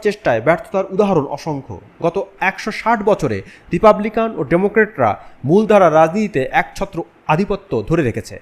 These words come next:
তবে মাস্কের প্রভাব, প্রযুক্তিগত জনসম্পৃক্ততা ও বিপুল অর্থবলের কারণে আমেরিকা পার্টি কিছুটা সংবাদ মাধ্যম চালিত জাগরণ তৈরি করতে পারে বলে মনে করছেন রাজনৈতিক বিশ্লেষকরা। রাজনৈতিক ভাষ্যকর লরা টেইলর যেমনটি বলছিলেন, তার মতে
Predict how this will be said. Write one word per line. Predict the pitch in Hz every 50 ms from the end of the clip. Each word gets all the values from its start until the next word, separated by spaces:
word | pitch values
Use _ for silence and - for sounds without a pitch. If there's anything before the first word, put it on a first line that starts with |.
| _ - -
তবে | - 190 175
মাস্কের | 151 160 170 165 - - 208 185
প্রভাব, | - - 190 170 151 104 87 - - - _ _ -
প্রযুক্তিগত | 170 170 196 214 - - - 170 156
জনসম্পৃক্ততা | 139 131 143 165 160 - - 196 - 226 220 - 220 - 226 214 220 214 - - -
ও | -
বিপুল | 139 151 208 202 226 233 233 - -
অর্থবলের | 170 - - - 226 233 233 233 233
কারণে | 226 226 208 180 151 123 135 151 - _ _ _ _
আমেরিকা | - 165 180 214 233 233 240 226
পার্টি | 226 240 240 190 190 - 139 117 117 - _
কিছুটা | - 185 - 214 220 214
সংবাদ | - - - 160 165 180 214 226 226 - -
মাধ্যম | 233 240 196 190 - 240 240 226
চালিত | 226 - 220 208 214 208
জাগরণ | 202 151 160 151 165 196 220 233 240
তৈরি | 226 - 220 208 214
করতে | 208 202 185 - 190
পারে | 175 - 175 196 220
বলে | 208 208 202 175
মনে | 156 165 170 185
করছেন | 175 190 175 - - 190 185 180 - _ _ _
রাজনৈতিক | - 151 156 160 156 160 151 160 139 139
বিশ্লেষকরা। | 147 - 156 143 - 127 104 - 101 92 87 - - _ _ _ _ _ _ _ _ _ -
রাজনৈতিক | - 147 170 175 220 285 - 349 233
ভাষ্যকর | 190 208 208 - - 262 247 214 185 190 - -
লরা | 170 165 185 214 240 247 254 240
টেইলর | 247 - - 233 254 226 202 180 165
যেমনটি | 151 196 202 202 190 190
বলছিলেন, | 156 160 170 156 - 143 107 98 101 -
তার | - 185 226 240
মতে | 247 240 240 - 120 98